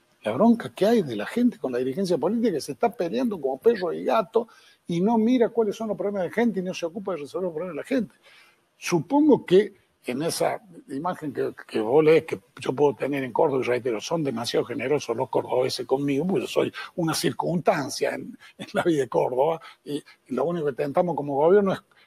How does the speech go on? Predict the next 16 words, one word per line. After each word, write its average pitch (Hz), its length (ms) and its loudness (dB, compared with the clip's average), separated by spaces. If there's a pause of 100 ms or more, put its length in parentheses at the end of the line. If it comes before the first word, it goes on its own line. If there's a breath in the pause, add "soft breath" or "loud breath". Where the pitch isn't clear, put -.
(120)
coordinar 156 500 2
la 165 200 0
energía 143 440 -2
creativa 139 600 0
de 123 80 -4
los 117 140 -12
cordobeses, 185 800 4
cuidando 151 300 -6
que 123 100 -12 (280)
todos 196 260 0
puedan 170 300 -2 (320 loud breath)
trabajar, 143 580 0
que 156 80 -2
todos 185 260 2
puedan, 151 460 0
eh, 127 160 -12